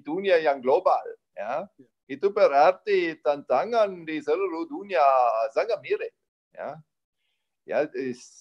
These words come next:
Speaker 1: the situation is not much different, ya. Dan, eh,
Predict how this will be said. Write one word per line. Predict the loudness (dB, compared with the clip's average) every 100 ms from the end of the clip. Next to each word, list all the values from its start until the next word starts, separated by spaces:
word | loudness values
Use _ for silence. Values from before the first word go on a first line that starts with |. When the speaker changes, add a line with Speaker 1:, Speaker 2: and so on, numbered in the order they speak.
| _ _ _ _ _
Speaker 1:
the | -8
situation | -6 4 6 6 2
is | -2
not | 2 2 0
much | 2 4 4 -2 -6
different, | -4 0 4 4 4 _ _ _ _ _ -12
ya. | -8 -8 -12 -20 -20 _ _ -20 -14
Dan, | 0 2 4
eh, | 6 8 6 0 -2 -10